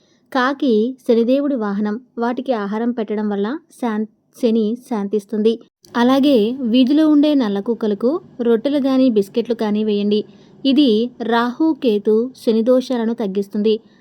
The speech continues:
మీ శక్తి కొద్దీ శనివారం నాడు పేదవారికి, వికలాంగులకు, వృద్ధులకు భోజనం పెట్టడం లేదా వారికి అవసరమైన వస్తువులను ఇవ్వటం చేయండి. మీరు చేసే ఈ చిన్న సాయం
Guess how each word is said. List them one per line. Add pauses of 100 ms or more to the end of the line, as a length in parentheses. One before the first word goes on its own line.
(200)
మీ
శక్తి
కొద్దీ (140)
శనివారం
నాడు
పేదవారికి, (120)
వికలాంగులకు, (100)
వృద్ధులకు
భోజనం
పెట్టడం (440)
లేదా
వారికి
అవసరమైన
వస్తువులను
ఇవ్వటం
చేయండి. (400)
మీరు
చేసే
ఈ
చిన్న
సాయం